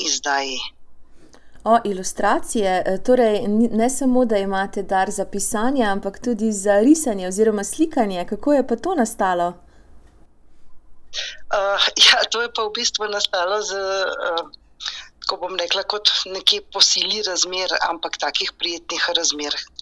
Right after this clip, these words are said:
Speaker 1: ker sem, eh, pač podarila, eh, dve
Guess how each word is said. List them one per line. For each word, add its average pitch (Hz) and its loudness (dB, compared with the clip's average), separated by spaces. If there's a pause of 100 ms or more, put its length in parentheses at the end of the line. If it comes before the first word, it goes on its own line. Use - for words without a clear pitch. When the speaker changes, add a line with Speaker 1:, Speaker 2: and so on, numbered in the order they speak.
Speaker 1:
ker 151 -6
sem, 165 0
eh, 160 -4 (280)
pač 185 4
podarila, 185 -2
eh, 165 -2
dve 180 -6